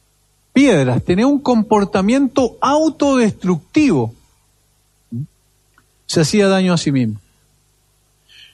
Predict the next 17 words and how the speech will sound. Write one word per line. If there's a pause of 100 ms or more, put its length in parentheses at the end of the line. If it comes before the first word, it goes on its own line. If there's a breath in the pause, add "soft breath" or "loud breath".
(200 soft breath)
Y
también
esto
es
una
metáfora
de
la
persona
sin
Cristo.
Se
hace
daño
a
sí
mismo.